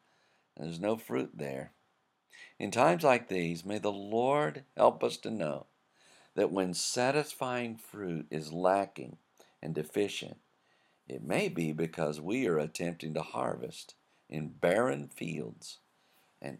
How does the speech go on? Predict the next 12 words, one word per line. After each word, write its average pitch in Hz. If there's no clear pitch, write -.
empty 82
vines. 69
Next 156
time, 135
Micah 131
shares 127
how 98
the 90
good 131
and 85
upright 107
men 107